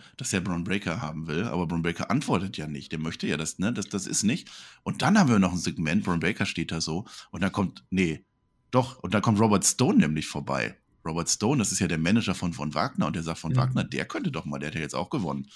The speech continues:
Speaker 1: Und dann legt sich nämlich noch der Von Wagner mit dem Apollo Crews an. Ich denke, wir kriegen da bald ein Number One Contender Match. Und da passt dann ein Carmelo Hayes nicht rein. Und warum ich das jetzt untermauern kann, warum das wahrscheinlich so ist, das war ja nach dem Match dann noch, als der Wesley dann von Carmelo Hayes attackiert wurde, dann kam ja noch Von Wagner rein.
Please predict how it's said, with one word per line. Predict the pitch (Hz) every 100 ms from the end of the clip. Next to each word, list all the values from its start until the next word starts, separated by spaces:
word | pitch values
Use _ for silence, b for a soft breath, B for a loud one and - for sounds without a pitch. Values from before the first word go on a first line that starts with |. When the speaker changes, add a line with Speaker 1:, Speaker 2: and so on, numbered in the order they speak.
| b b -
Speaker 1:
Und | 104
dann | 98
legt | 113 120
sich | 120
nämlich | 107 101
noch | 98
der | 95
Von | 87 78
Wagner | 80 110 -
mit | 95 -
dem | 67
Apollo | - - 78
Crews | - 147 -
an. | 82
Ich | -
denke, | - 80 85
wir | 85
kriegen | 98 90
da | 82
bald | 80
ein | 76
Number | 82 78
One | 78
Contender | 82 78 107 120
Match. | 80 - - -
Und |
da | 95
passt | 90 120 -
dann | 95
ein | 85
Carmelo | 87 82 87
Hayes | 76 101 -
nicht | 92 -
rein. | 143 151
Und | -
warum | 98 98
ich | 104
das | 98 85
jetzt | -
untermauern | 87 78 104 139
kann, | 101 87
warum | 90 85
das | 82
wahrscheinlich | - 82 82
so | -
ist, | 120 - - - - -
das | 98 95
war |
ja | 110
nach | 98 104
dem | 98 90
Match | 110 -
dann | -
noch, | 190 90
als | 87
der | 85
Wesley | 90 - 110
dann | 139
von | 117 98
Carmelo | 90 90 82
Hayes | 117
attackiert | 92 90 - 85 87
wurde, | 98
dann | 98 90
kam | - 120 113
ja | 107
noch | 104 98
Von | 95 82
Wagner | 85 - 277 233
rein. | 131 98 82